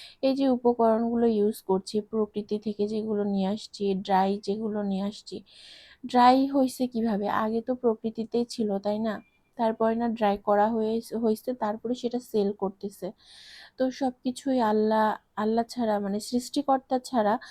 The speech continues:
কোনো কিছুই সম্ভব না, তাই না? সৃ-, একমাত্র সৃষ্টিকর্তাই পারে আমাদের সব কিছুর সমাধান দিতে। তো আমি এই কাজটা করে দেখছি,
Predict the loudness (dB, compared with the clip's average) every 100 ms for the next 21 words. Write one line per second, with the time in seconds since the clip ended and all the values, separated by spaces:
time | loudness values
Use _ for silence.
0 | -20 -20 0 2 2 0 -6 -4 -4 -2
1 | -2 0 -2 -4 -6 -4 -4 -4 -4 -6
2 | -12 -18 -8 -4 -2 0 -2 0 -2 -2
3 | -2 -2 -4 -4 -6 -2 -2 0 -2 0
4 | 0 -2 -2 -2 -2 -4 -2 -4 -4 -6
5 | -4 -4 -2 -2 -2 -2 -4 -2 -4 -2
6 | -4 -6 _ -20 -20 -20 -20 _ -2 0
7 | 0 -4 -8 -16 _ -2 0 2 2 4
8 | 2 0 -2 0 -2 -2 -2 2 2 2
9 | 0 -4 -6 -4